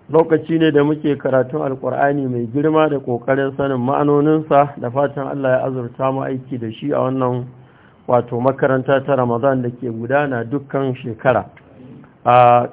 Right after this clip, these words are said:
kamar yadda yan uwa suka sani, muna cikin Suratul A'raf. A jiya mun tsaya kan aya ta sittin da hudu,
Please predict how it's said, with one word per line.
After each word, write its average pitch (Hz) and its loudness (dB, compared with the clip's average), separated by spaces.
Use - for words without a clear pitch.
kamar 151 4
yadda 165 6
yan 151 6
uwa 151 4
suka 135 -8
sani, 151 0
muna 139 0
cikin 131 -6
Suratul 135 -4
A'raf. 131 6
A 123 0
jiya 147 4
mun 147 4
tsaya 151 6
kan 135 -2
aya 135 6
ta 139 8
sittin 143 -2
da 131 2
hudu, 135 -4